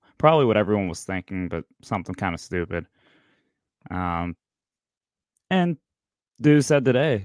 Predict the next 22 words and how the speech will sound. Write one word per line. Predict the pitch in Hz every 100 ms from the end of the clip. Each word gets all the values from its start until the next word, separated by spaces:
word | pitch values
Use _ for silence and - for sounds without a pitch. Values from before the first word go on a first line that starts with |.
| 139
in, | 101 101 -
in | 107
his | 107
Monday | 117 113 95
presser, | 92 90 90 92 - _ _ _ _ _ _ - _ _ _ _ _ -
"I | 101
went, | 95 98 - _
I | 101
went | 104 101
to |
all | 101 110
these | 98
guys | 104 98 92
immediately, | 90 117 110 107 90 101 98 95 101 _ _ _ _ _
you | -
know, | - - -
apologizing | - 110 107 90 95 92 92 92
to |
them." | 90 87 85 87 - _ _ _ _ -
Uh, | - - - -
dude | 101 98
said | -